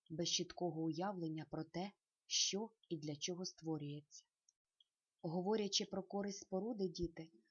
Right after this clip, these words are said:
ми маємо на увазі першу й основну її характеристику — функціональність. Пряме призначення будівлі виявляється в її зовнішньому вигляді, характері внутрішніх приміщень. Житловий будинок, храм і навчальний заклад —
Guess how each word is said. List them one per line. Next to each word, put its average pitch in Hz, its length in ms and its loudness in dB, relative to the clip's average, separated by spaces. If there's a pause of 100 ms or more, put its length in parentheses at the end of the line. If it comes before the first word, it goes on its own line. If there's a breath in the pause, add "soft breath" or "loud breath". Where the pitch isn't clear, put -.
(120 soft breath)
ми 190 140 4
маємо 202 380 0
на 196 160 2
увазі 196 420 0
першу 202 500 0
й 175 80 0
основну 180 460 0
її 190 160 2
характеристику — 185 960 -4 (300)
функціональність. 175 1080 -2 (360)
Пряме 196 300 2
призначення 214 680 -2
будівлі 196 580 -2 (260)
виявляється 185 640 0
в 175 40 -4
її 190 260 0
зовнішньому 220 680 -4
вигляді, 160 560 -4 (240)
характері 180 560 0
внутрішніх 180 640 -2
приміщень. 165 640 -4 (380)
Житловий 226 480 4
будинок, 180 640 0 (180)
храм 196 460 -2 (200)
і 180 100 2
навчальний 185 540 2
заклад — 165 560 -4